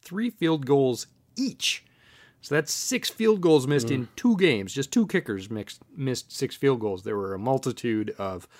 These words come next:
Speaker 1: other missed field goals and missed extra points. So that, that trend is kinda back. Weather's coming in. Not all those kicks were affected by weather. Um, but, yeah, it was a rough week for kickers again, and it affected the outcome of, of a few of those games. Not,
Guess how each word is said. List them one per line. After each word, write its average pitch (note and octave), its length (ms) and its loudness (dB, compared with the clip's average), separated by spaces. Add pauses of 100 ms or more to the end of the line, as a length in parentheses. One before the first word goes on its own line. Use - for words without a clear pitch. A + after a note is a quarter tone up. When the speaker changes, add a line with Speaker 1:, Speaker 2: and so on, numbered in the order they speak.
(240)
Speaker 1:
other D3 180 6
missed C3 220 0
field A#2+ 220 0
goals G#2 300 0
and G2+ 140 -8
missed G#2+ 180 -6
extra G2+ 280 -6
points. G2 320 -8
So G2 160 -2
that, D3+ 400 -4
that G#3 240 -2
trend A#3+ 300 0
is F3+ 120 -6
kinda F#3+ 460 -4
back. D#3 400 -2
Weather's D3+ 400 0
coming D3 320 -2
in. C#3+ 160 0
Not G3+ 180 0
all B2 100 2
those G#2 220 -2
kicks - 260 -4
were G#2 120 -4
affected G#2 360 -8
by G2 100 -6
weather. A#2+ 340 0 (420)
Um, G#2+ 460 2 (120)
but, A#2 360 0
yeah, B2+ 160 4
it - 20 -2
was F#2+ 100 -4
a G2+ 60 -6
rough B2 460 2
week B2 240 0
for A2 160 -2
kickers A#2 340 0
again, G2+ 200 -4
and B2 120 -2
it D3 60 0
affected E3+ 360 -2
the A2+ 120 0
outcome A2+ 320 -4
of, - 320 -14
of G2+ 120 -6
a F#2 40 -14
few C3 200 -2
of A2+ 60 2
those F#2+ 180 -4
games. F2+ 400 -10
Not, F#2+ 240 -10